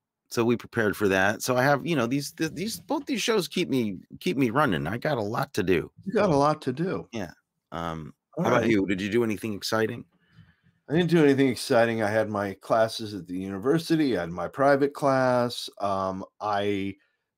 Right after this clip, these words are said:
Speaker 2: did some tweaks to the Birthquake script to get ready for the,
Speaker 1: You got
Speaker 2: uh,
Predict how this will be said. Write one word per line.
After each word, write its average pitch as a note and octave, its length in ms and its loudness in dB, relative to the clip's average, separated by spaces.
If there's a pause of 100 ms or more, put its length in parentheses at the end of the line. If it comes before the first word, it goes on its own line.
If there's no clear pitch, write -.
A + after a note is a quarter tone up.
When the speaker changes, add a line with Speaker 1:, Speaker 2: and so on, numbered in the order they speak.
(140)
Speaker 2:
did C3+ 240 4
some C3 240 -2
tweaks - 600 2
to - 280 -4
the A2+ 140 -8
Birthquake C#3 640 -4
script - 640 -4
to A#2+ 100 -8
get A2+ 220 -4
ready A2+ 260 -2
for A2 260 -4
the, G#2 140 -4
Speaker 1:
You G2+ 140 0
got G2 80 4 (120)
Speaker 2:
uh, F#2 60 -2